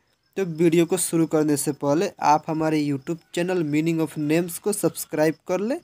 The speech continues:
और बेल आइकन को प्रेस कर दें। दोस्तों, आरुषा नाम का मतलब सूरज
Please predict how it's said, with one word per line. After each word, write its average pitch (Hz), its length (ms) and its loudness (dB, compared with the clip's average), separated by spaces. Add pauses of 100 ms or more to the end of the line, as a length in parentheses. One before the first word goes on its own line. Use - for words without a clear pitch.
(260)
और 156 140 2
बेल 147 280 4
आइकन 143 280 0
को 151 180 -4
प्रेस 143 300 0
कर 127 180 -2
दें। 123 220 -6 (720)
दोस्तों, 147 420 -2 (160)
आरुषा 156 480 2
नाम 214 240 0
का 208 140 -2
मतलब 214 440 -2 (440)
सूरज 196 380 -2